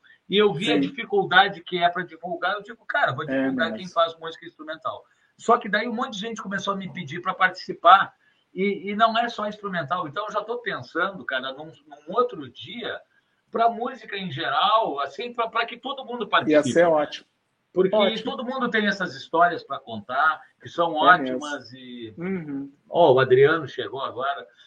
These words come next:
Speaker 1: Então tá, vamos escutar então essa música do Chicoria, uma milonga, transformada em milonga pelo,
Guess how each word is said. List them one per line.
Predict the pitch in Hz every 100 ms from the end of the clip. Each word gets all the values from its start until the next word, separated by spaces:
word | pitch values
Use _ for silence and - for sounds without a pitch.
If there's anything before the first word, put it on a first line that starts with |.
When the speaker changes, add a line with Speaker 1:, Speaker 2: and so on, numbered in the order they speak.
| _ _
Speaker 1:
Então | 247 254
tá, | 117 101 -
vamos | 220 254
escutar | - 170 - 180 190
então | 135 170 185
essa | 165 151
música | 131 139 120 - 113 - _ _
do | 120 135
Chicoria, | - 240 - 160 151 190
uma | 180 170 175
milonga, | 165 139 180 196 196 196 190 _ _ _ _ _ _ _ _ _ -
transformada | 170 196 202 170 175 190
em | 185
milonga | 165 147 160 180 180 180 180 - _ -
pelo, | 160 170 160 156 147 139 131 123 120 117 113 107 101 98